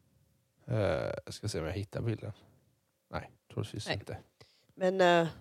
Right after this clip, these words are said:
Speaker 2: ja,
Speaker 1: Nej,
Speaker 2: vad
Speaker 1: men
Speaker 2: coolt.
Speaker 1: Russell, eh, och Hamilton har elva, elva var.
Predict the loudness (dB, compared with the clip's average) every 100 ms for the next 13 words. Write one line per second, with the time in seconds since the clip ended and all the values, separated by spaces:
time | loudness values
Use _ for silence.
0 | 2 4 10 12 12 12 10 -2 -14 _
1 | 8 12 12 10 8 10 12 12 12 12
2 | 12 12 12 12 10 10 8 8 12 12
3 | 12 12 10 8 -4 -20 _ _ _ _
4 | _ _ 6 8 8 8 8 12 12 12
5 | 12 12 8 4